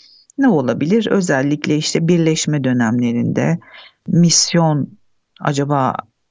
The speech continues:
nasıl tanımlanıyor? Ya da bir odak değişikliği yaptıysanız, satın almalar gerçekleştiyse, yönetici ya da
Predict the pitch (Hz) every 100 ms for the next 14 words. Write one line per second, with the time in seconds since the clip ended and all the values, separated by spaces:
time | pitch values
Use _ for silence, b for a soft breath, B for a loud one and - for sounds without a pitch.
0 | _ - 151 160 - 156 147 - 139 139
1 | 131 131 127 120 117 123 120 B - 143
2 | 147 - 151 156 156 - 147 143 - -
3 | 147 139 131 135 135 131 - 113 104 107
4 | - _ b b b - - 165 170 151
5 | 139 143 151 151 147 147 143 - - 139
6 | - - 135 131 110 110 117 _ B -
7 | 180 180 180 180 180 202 202 160 147 143